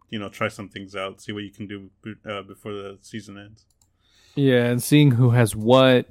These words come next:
Speaker 2: you know, like, what players can actually perform, which ones are gonna fit his system.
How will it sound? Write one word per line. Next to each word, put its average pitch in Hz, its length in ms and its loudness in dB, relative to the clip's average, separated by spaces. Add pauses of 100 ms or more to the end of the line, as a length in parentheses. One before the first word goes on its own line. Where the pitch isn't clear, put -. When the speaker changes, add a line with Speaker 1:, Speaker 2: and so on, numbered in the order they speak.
(120)
Speaker 2:
you 123 140 0
know, 110 300 2
like, 107 120 -2
what 107 240 0
players 107 420 0
can 104 140 -6
actually 98 320 -12
perform, 127 800 0
which 107 320 -6
ones 107 180 -6
are - 60 -8
gonna 101 160 -8
fit - 280 -12
his - 140 -16
system. 123 760 -2